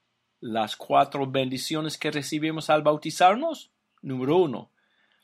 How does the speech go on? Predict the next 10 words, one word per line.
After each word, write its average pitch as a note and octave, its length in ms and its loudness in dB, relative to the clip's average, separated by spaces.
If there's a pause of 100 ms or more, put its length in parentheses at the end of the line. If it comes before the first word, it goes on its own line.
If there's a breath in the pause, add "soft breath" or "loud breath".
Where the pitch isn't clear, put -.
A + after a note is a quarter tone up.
(140)
la D3+ 360 2
confirmación D3+ 1120 -6
en E3+ 220 -10
Cristo. - 800 -10 (260 soft breath)
Sabemos F3 800 0
ser F#3 340 -2
de G3 320 -2
Él. B2+ 240 -8 (840)
Número A#2 400 -8
dos, C3+ 600 -2